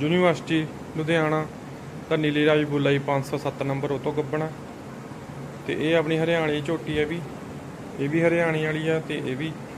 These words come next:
ਪਿਛਲੇ ਸਾਲ ਆਪਾਂ ਲੈ ਕੇ ਆਏ ਤੇ ਇਹਨਾਂ ਨਾਲ ਕੱਟੇ ਉਹਦੇ ਜੀ, ਤੇ ਆਪਾਂ ਲੈ ਕੇ ਆਏ ਤੇ। ਤੇ ਐਤਕੀ ਨਵਾਬ ਦਾ ਸੀਮਨ ਲਾਇਆ ਜੀ ਆਪਾਂ ਇਹ ਝੋਟੀ ਦੇ।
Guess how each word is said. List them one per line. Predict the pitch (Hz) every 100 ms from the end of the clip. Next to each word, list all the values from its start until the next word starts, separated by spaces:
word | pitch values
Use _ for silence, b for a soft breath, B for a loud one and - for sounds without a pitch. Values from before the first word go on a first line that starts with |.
| - - -
ਪਿਛਲੇ | 143 147
ਸਾਲ | 147 147
ਆਪਾਂ | 143 151
ਲੈ | 143
ਕੇ | 135 143
ਆਏ | 131
ਤੇ | 135 147 - - - - - - - - - - - -
ਇਹਨਾਂ | 151 175
ਨਾਲ | 180
ਕੱਟੇ | 180 156 143
ਉਹਦੇ | 139 143
ਜੀ, | 139 147 143
ਤੇ | 147
ਆਪਾਂ | 139 147
ਲੈ | 139
ਕੇ | 139 151
ਆਏ |
ਤੇ। | 147 156 - - -
ਤੇ | 156
ਐਤਕੀ | 160 160 175
ਨਵਾਬ | 165 151 151 151
ਦਾ | 165
ਸੀਮਨ | 165 160 160
ਲਾਇਆ | 143 139
ਜੀ | 139
ਆਪਾਂ | 143 147
ਇਹ | 156
ਝੋਟੀ | 175 -
ਦੇ। | 165